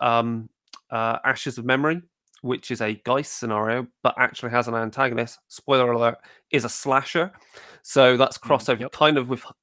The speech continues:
Speaker 1: content with Hunter. Hunter
Speaker 2: Right.
Speaker 1: being really easy to cross over with as well.
Speaker 2: Yeah, definitely. Hunter, Hunter mixes and matches with everything. But, but, uh, just kind of listening to, uh, some of your, some of your crossovers there, Chris,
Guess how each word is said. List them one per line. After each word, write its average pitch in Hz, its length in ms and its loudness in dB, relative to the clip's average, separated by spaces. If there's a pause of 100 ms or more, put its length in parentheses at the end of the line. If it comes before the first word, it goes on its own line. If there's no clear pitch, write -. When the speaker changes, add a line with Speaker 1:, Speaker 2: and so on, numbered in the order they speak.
Speaker 1:
content 127 460 -2
with 107 140 -8
Hunter. 160 540 -4 (880)
Hunter 170 320 4
Speaker 2:
Right. 131 80 -2
Speaker 1:
being 131 220 2
really 127 220 4
easy 123 380 -2
to - 80 -12
cross 107 240 -4
over 104 160 -6
with 104 240 -4
as 110 140 -14
well. 107 320 -6 (460)
Speaker 2:
Yeah, 117 280 -2
definitely. - 460 -10
Hunter, 123 360 -8
Hunter 117 360 -6 (200)
mixes 117 380 -12
and 110 60 -16
matches 120 340 -12
with 117 100 -14
everything. 117 600 -12
But, 151 120 -6
but, 139 400 -4
uh, 127 280 -2 (120)
just 156 140 -10
kind 277 140 -4
of 143 140 -8 (100)
listening 127 400 -6
to, 104 480 -10
uh, - 240 -8
some 123 180 -8
of 113 80 -8
your, 104 240 -4 (220)
some 139 140 -6
of - 20 0
your 107 80 -2
crossovers 123 480 -4
there, 98 160 -12
Chris, - 380 -8